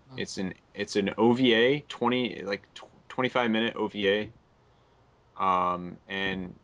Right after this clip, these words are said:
Speaker 2: it is fantastic if you've never seen it before. I had never seen it until just last week. And I can't believe I'd never seen it before.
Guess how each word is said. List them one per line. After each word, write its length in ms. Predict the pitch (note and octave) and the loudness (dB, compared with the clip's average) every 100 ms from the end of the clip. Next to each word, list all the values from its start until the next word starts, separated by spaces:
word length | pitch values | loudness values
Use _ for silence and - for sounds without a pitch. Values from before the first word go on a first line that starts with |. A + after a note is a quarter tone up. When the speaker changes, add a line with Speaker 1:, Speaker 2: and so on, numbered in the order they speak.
| _ | _
Speaker 2:
it 120 | G#2 | -4
is 140 | G#2 - | -4 -2
fantastic 640 | G#2+ F#2+ G#2+ A2+ C#3 - | -4 0 -2 0 -2 -4
if 120 | A#2 | -8
you've 120 | G2+ G2+ | -8 -6
never 200 | G2+ G2 | -6 -4
seen 200 | - G#2+ | -4 -4
it 60 | |
before. 420 | A#2 - B2+ C3+ - | -4 0 2 2 0
I 180 | G2+ A2+ | 0 2
had 160 | A#2+ | 0
never 200 | A#2 A#2 | -2 -4
seen 200 | A2 B2 | -4 -4
it 80 | B2+ | -4
until 460 | G#2 - G#2+ G#2 G2 | -4 -2 0 0 0
just 240 | G#2+ - | -4 -4
last 200 | G2+ - | -4 0
week. 360 | A2+ C3+ - - - _ - - - | 0 0 -4 -20 -20 _ -20 -18 -8
And 80 | |
I 60 | F#2+ | -8
can't 220 | - A#2 | -2 0
believe 220 | A2 A2+ | 2 2
I'd 140 | G#2+ G2 | 2 2
never 160 | G#2 G2+ | 0 -4
seen 220 | - G#2 | -4 -4
it 80 | A2+ | -4
before. 400 | - B2+ C3+ | -2 0 0